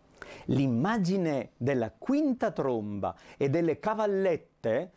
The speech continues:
descritte nei particolari, vuole indicare lo stravolgimento dei valori.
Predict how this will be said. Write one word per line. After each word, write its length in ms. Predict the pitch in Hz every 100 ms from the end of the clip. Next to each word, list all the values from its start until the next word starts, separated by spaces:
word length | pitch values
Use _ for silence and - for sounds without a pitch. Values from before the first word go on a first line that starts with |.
| -
descritte 920 | - 127 151 - - 175 220 247 - 160
nei 240 | 165 190
particolari, 1200 | 156 151 - 151 170 165 143 107 104 107 139 180 _ _ _ _ _ - - _ - - - - -
vuole 580 | 156 175 262 143 117 117
indicare 1080 | 147 175 180 208 - 226 269 294 285 269 269 _ _
lo 380 | 180 175 151 131
stravolgimento 1900 | - - _ 180 147 190 226 175 208 220 180 165 196 185 214 240 240 - 220
dei 280 | 190 180
valori. 720 | 156 156 165 131 110 104 -